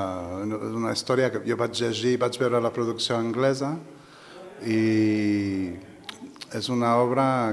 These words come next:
que, bueno, que, que es deia, de fet, eh, ara es dirà Abans que es faci fosc, i abans es deia Going Dark, i la traducció no, no era fàcil, no? De,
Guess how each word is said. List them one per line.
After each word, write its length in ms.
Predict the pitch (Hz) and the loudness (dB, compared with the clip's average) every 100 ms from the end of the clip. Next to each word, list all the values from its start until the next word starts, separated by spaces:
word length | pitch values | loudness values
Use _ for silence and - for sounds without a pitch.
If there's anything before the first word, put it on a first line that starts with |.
| 104 | 0
que, 180 | 110 104 98 95 92 | 2 4 2 2 0
bueno, 160 | 113 127 | 0 0
que, 160 | 131 123 | 2 2
que 80 | 131 | 4
es 140 | 127 135 | 2 6
deia, 180 | 135 135 | 6 6
de 100 | 120 | 4
fet, 480 | - 131 120 - 113 | 2 2 2 0 0
eh, 580 | 107 104 104 98 90 90 - - - - - - - | 2 4 2 0 -2 -6 -10 -18 -20 -20 -20 -18 -2
ara 160 | 120 131 | 2 2
es 100 | 131 | 2
dirà 300 | 127 127 123 117 | 2 2 2 2
Abans 340 | 120 123 117 | 2 0 0
que 120 | - | -4
es 80 | 113 | -2
faci 260 | 120 - 113 | -2 -2 0
fosc, 500 | 131 147 180 - - - - - - | 2 2 0 -10 -14 -20 -20 -20 -14
i 80 | 110 | -6
abans 340 | 107 110 110 113 | -2 0 0 -2
es 80 | 107 | -2
deia 500 | 113 110 107 104 104 | 0 2 2 2 0
Going 320 | 104 120 117 113 | 0 0 0 2
Dark, 420 | 127 117 101 - - - | 4 4 0 -8 -16 -4
i 140 | 117 | 0
la 160 | 117 113 | 2 0
traducció 600 | 110 120 117 - - 117 117 117 117 113 110 104 101 95 95 - - - - - | -2 -4 -4 -4 -2 0 0 2 2 2 0 0 -2 -6 -12 -12 -14 -14 -18 -6
no, 200 | 123 120 117 | 0 2 2
no 120 | 110 113 | 2 0
era 100 | 110 | 0
fàcil, 480 | 127 123 - 101 | 2 0 0 -4
no? 220 | 95 104 120 | -2 -4 -4
De, 140 | 101 | -2